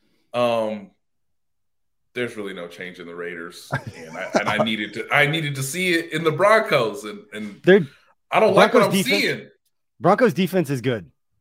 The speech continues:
Speaker 2: Like, I, I will take that. Like, I think their defense is pretty good.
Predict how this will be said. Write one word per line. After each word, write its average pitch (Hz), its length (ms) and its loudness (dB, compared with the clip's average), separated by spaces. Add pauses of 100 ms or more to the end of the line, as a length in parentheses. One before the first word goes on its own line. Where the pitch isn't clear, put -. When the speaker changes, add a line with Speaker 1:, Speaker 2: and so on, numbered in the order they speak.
(180)
Speaker 2:
Like, 139 120 -2
I, 151 120 -2
I 170 220 4
will 196 120 6
take 175 200 2
that. 170 200 2
Like, 135 180 -2
I 139 160 -2
think 180 220 -4
their 175 140 -2
defense 147 420 -6
is 131 100 -10
pretty 123 220 -8
good. 107 240 -10